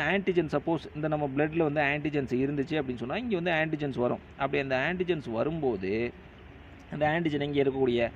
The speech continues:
மேக்ரோபேஜ் செல்லோ, இல்ல லிம்போசைடிக் செல்லோ யாரை attack பண்ணணும்? ஏன்னா, அவங்களுக்கு தான் ஸ்பெசிஃபிசிட்டி இருக்கு இல்லையா? So, அப்ப யார் attack பண்ணணுமோ, அவங்க வந்து இவங்கள attack பண்ணிடுவாங்க. சரிங்களா? So, இந்த மாதிரி ஒவ்வொரு லிம் நோடும் என்ன பண்ணும் அப்படின்னு சொன்னாக்க, ஆ,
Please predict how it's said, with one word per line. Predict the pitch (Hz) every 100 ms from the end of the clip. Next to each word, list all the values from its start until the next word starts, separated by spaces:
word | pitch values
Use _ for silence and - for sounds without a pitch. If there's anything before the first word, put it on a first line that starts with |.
| - - -
மேக்ரோபேஜ் | - 151 156 131 127 123 117
செல்லோ, | 113 113 120 -
இல்ல | 156 160
லிம்போசைடிக் | 151 156 160 139 123 -
செல்லோ | 117 117 117
யாரை | 135 147 175 147
attack | 120 143 127 127
பண்ணணும்? | 120 107
ஏன்னா, | 127
அவங்களுக்கு | 151 143 143 143 147
தான் | - 151
ஸ்பெசிஃபிசிட்டி | 156 156 139 127
இருக்கு | 117 107
இல்லையா? | 101 98 147 143 - - -
So, | 175
அப்ப | 165
யார் | 156 156 147
attack | 131 139 -
பண்ணணுமோ, | 127 - 185 190
அவங்க | 147 131
வந்து | 120 127 233 302 - -
இவங்கள | 117 127 117
attack | 104 120 -
பண்ணிடுவாங்க. | 110 104 104 95 - - - -
சரிங்களா? | 110 110 101 - - -
So, | 196
இந்த | 165 165
மாதிரி | 160 147 170
ஒவ்வொரு | 143 143 160 139
லிம் | 123 151
நோடும் | 147 131 135
என்ன | 123 123
பண்ணும் | 117 110 120 113
அப்படின்னு | 110
சொன்னாக்க, | 107 104 104 214 - - - - - - 165
ஆ, | 143 120 113 110 107 101